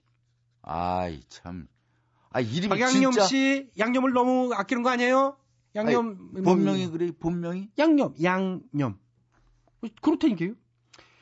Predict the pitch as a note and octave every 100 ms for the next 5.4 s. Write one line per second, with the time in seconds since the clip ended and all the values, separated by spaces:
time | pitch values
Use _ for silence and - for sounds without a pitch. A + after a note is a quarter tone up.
0 | _ _ - A#3+ C4 G#3 G#3+ _ _ _
1 | _ _ _ - - C4 B3 F#3 G3+ A#2
2 | - B2+ B2+ F2+ D3+ C#3+ A#2 F#2+ _ _
3 | _ _ _ _ A2 G2+ G2 _ _ _
4 | - E3+ C3 _ C#3+ C3+ A2 D3 G3+ G3
5 | D#3 D3+ D#3+ D3+